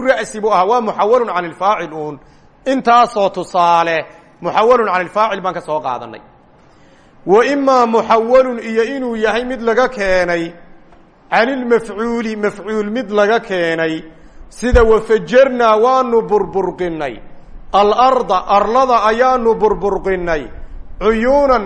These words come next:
ila ahaan baanu u burburqinnay. Ereygaa cuyuunan ah ayaa tamyiiz ah, waana muxawal oo mafcuul baa laga keenay.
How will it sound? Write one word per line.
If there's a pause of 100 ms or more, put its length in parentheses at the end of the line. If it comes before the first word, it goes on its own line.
(120)
ila (160)
ahaan
baanu
u
burburqinnay. (580)
Ereygaa
cuyuunan
ah
ayaa
tamyiiz
ah, (540)
waana
muxawal
oo
mafcuul
baa
laga
keenay.